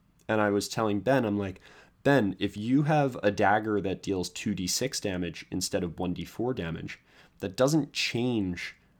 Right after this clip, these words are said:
the fact that you're probably still going to be mechanically incentivized, uh, to, like, hide every round and try and get sneak attack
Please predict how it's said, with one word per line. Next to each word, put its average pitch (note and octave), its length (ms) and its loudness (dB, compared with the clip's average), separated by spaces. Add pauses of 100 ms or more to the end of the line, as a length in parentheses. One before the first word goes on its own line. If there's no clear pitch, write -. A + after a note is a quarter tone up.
(120)
the - 80 -6
fact F#2+ 300 -2
that - 100 -8
you're F2+ 100 -4
probably C3 540 -2
still G#2 240 0
going G2 240 0
to G2 60 -2
be F2+ 240 -4
mechanically G2 680 -4
incentivized, F2+ 880 -4 (400)
uh, F2 200 -2
to, - 140 -8
like, F2 200 -4 (100)
hide A2 400 2
every F2 260 -2
round F2 500 -10
and F#2+ 240 0
try F#2+ 280 -4
and F#2 100 -4
get - 140 -6
sneak C3+ 260 0
attack - 400 -8